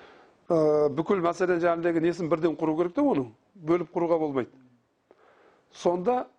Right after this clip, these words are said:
сол жерде тұрған жұмысшылар айтады: «Бізге сенің фатуаң керегі жоқ. Біз ораза ұстап тұрып жұмыс істейміз», — дейді. Ораза ұстап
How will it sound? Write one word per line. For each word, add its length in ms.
сол 160
жерде 240
тұрған 320
жұмысшылар 460
айтады: 180
«Бізге 400
сенің 320
фатуаң 320
керегі 380
жоқ. 180
Біз 240
ораза 400
ұстап 400
тұрып 160
жұмыс 300
істейміз», — 340
дейді. 80
Ораза 380
ұстап 260